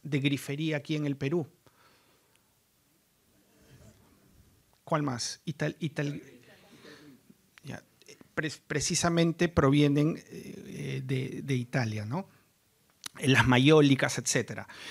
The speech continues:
Entonces, diseño muy presente. Entonces, las empresas que se dedican a la confección tienen Italia como la meta, quieren llegar a Italia, pero hay que quemar algunas etapas,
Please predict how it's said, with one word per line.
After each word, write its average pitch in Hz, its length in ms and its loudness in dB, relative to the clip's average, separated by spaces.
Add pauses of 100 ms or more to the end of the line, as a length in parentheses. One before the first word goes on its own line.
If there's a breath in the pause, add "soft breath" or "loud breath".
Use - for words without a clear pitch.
(180 loud breath)
Entonces, 147 600 2 (160)
diseño 240 460 6
muy 220 160 6
presente. 151 720 4 (500 loud breath)
Entonces, 160 600 2 (120)
las 151 240 0
empresas 156 600 4
que 147 140 0
se 139 160 -2
dedican 151 440 4
a 131 60 2
la 131 100 2
confección 170 760 2 (480 soft breath)
tienen 196 320 4
Italia 160 640 6 (640 loud breath)
como 147 260 8
la 139 140 10
meta, 147 580 6
quieren 165 480 6
llegar 147 320 6
a 143 100 4
Italia, 151 720 2
pero 147 340 8
hay 160 240 8
que 160 180 -2
quemar 139 480 4
algunas 135 460 2
etapas, - 600 -6